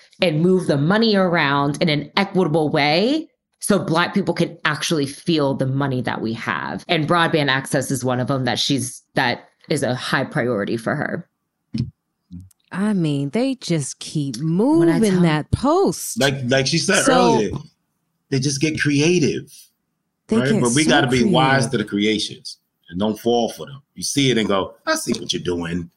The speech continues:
Speaker 3: and counter it
Speaker 2: Now we
Speaker 3: immediately.
Speaker 2: s-, yeah. Now we see Republicans are refusing to say that they will accept the results, which is showing us that Trump has set,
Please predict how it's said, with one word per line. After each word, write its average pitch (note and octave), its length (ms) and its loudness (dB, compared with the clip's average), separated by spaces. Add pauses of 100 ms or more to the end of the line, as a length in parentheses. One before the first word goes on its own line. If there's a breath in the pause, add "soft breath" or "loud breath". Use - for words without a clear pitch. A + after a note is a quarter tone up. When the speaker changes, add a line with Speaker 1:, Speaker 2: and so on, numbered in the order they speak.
(720)
Speaker 3:
and G#2 220 -4
counter C3+ 420 2
it A2+ 240 0
Speaker 2:
Now A#3+ 140 4
we - 60 4
Speaker 3:
immediately. - 280 0
Speaker 2:
s-, - 80 -16 (1080)
yeah. C#4+ 340 0 (160)
Now C4+ 280 4
we F#4+ 120 4
see A#3+ 460 0
Republicans G#3+ 1080 0 (280 soft breath)
are G3 100 0
refusing A#3+ 640 0
to G#3 160 -4
say G3 280 0
that F3+ 200 -2
they F#3 100 2
will F3 220 2
accept A#3+ 440 -2
the A3 100 -2
results, E3+ 800 -6 (340)
which A3 260 0
is A#3 160 2
showing A#3 480 2
us G3+ 360 0
that F#3+ 180 -2
Trump G#3+ 460 -2
has F3 280 -2
set, - 420 -4